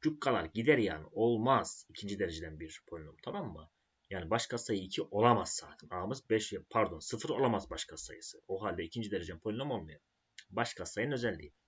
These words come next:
Ne yapacağım? Burası sıfır olmaz. Burayı sıfır alırım. Yani iki eksi B'yi sıfır alabilirim. İçerisi sıfırsa sıfırın karesi sıfırdır. Her şey sıfırlar zaten. B buradan ne gelir? İki gelir.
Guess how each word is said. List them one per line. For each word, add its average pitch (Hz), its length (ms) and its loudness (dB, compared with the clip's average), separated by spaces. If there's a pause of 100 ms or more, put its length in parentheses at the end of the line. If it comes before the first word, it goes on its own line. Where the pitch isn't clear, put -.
(100)
Ne 135 120 2
yapacağım? 143 500 2
Burası 135 260 2
sıfır - 220 -6
olmaz. 151 420 0 (240)
Burayı 156 260 10
sıfır - 220 -8
alırım. - 260 -14 (460)
Yani 110 460 2
iki 123 260 2
eksi 101 360 0
B'yi 131 260 8
sıfır 151 300 -2
alabilirim. 127 440 2
İçerisi 117 360 -2
sıfırsa - 340 -6
sıfırın 117 300 -2
karesi 107 260 -2
sıfırdır. 110 360 -4
Her 131 120 2
şey 123 180 -2
sıfırlar 95 380 -4
zaten. 80 400 -14 (460)
B 143 220 6
buradan 165 280 4
ne 180 80 4
gelir? 151 300 0
İki 127 180 -4
gelir. 85 420 -10